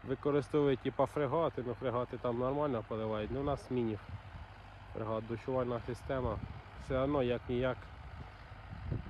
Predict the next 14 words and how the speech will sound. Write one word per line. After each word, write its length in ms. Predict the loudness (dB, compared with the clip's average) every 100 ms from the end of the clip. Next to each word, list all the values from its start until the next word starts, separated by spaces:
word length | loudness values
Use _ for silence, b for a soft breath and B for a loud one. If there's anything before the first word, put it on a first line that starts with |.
| -4
ефект 400 | -2 2 2 2 -2
є, 300 | -2 2 2 0
ефект 320 | -2 0 -2 -2 -2 0
буде. 360 | 0 2 2 2 -4 -4 -4 -4 -10 -12 -12 -10 -6 -6 -6 -8 -6 -4 -4 -6 -2
Так 120 | 0
же 100 | 0
само, 300 | 2 2 6
як 180 | 4 4 2
і 20 |
в 140 | 0 0 2
великих 440 | 6 8 6 2 0 2
го-, 160 | 2 2 -2 0 4
городах 480 | 6 6 8 8 6 -2 -6 -4 -4 -2 -4 -8 -10 -8 -6 -6 -4 -6
ставлять 500 | 4 8 10 10